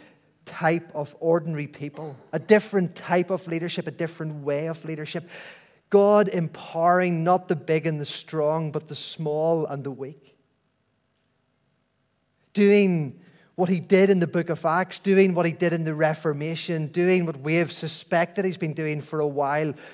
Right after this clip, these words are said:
with the priesthood of all believers and every member ministry. And the guy at the front doesn't get to call all the shots. Why should I? And as we move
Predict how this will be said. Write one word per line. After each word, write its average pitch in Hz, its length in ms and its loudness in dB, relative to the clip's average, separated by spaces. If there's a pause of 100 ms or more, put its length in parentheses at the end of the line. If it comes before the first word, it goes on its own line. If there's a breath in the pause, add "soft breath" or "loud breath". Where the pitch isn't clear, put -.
(120 loud breath)
with 175 160 -2
the 185 80 -2
priesthood 175 680 -4
of 165 140 -6
all 156 160 2
believers 147 640 -6
and 151 120 -2
every 165 320 0
member 151 340 -2
ministry. 156 560 -6 (400 loud breath)
And 170 140 2
the 170 60 0
guy 185 360 6
at 185 140 4
the 175 80 -2
front 175 500 0
doesn't 170 300 -2
get 165 240 -4
to 165 80 -4
call 175 360 2
all 165 160 2
the 156 80 -6
shots. - 640 -10 (840)
Why 180 180 -4
should 170 260 -8
I? 170 180 -8 (3500)
And 156 100 -4
as 147 100 -6
we 170 100 0
move 202 840 0